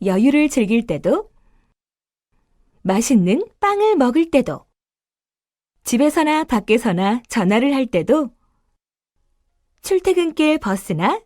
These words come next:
지하철을 탈 때도 이 수많은 곳에서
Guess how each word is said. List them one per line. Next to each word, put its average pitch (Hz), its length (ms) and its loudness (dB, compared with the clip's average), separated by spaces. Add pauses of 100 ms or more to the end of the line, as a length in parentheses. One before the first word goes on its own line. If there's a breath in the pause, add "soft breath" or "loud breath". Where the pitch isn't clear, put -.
(140)
지하철을 381 520 0
탈 359 180 -2
때도 220 380 -2 (1400)
이 220 140 2
수많은 359 460 0
곳에서 294 560 -2